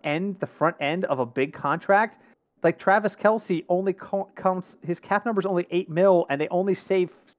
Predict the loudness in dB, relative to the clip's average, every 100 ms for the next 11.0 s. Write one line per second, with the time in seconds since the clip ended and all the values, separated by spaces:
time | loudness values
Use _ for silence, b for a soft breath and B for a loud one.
0 | _ _ -4 -2 0 2 2 0 -4 -6
1 | 0 0 0 -6 -18 b b _ _ _
2 | _ 0 0 0 2 4 4 2 -4 -6
3 | -4 -4 -2 -2 -2 -2 -8 0 2 2
4 | -2 b b b 0 2 2 4 4 0
5 | -4 -10 -4 -2 -2 -4 -2 0 0 0
6 | -6 -4 -6 -10 b b _ 2 2 0
7 | -2 -4 2 4 4 0 -4 -2 -6 -8
8 | -8 -8 -8 -4 -4 -4 -6 -4 -6 -4
9 | 2 4 4 0 -6 -2 -2 0 -6 -8
10 | -10 -12 -4 -2 -2 -4 -6 -6 -6